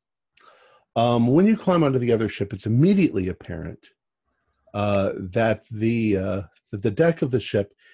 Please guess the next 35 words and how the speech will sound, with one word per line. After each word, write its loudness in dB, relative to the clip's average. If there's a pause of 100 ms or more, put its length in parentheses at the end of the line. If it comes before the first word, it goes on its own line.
(300)
is, 2
is 2
in 4
disarray, 0 (180)
that -6
there's, 0 (580)
uh, -2 (180)
pieces -2
pushed, -4
uh, 0
things 2
that 0
are 2
pushed -2
out 2
of -4
the -2
way, 2
and, -6 (440)
um, 0
the 2
winch 0 (380)
actually 0
looks -2
like 0
it's -6
been -4
damaged 0
in 0
some -2
way, 0 (580)
uh, -2
like -2
something, -2
uh, -4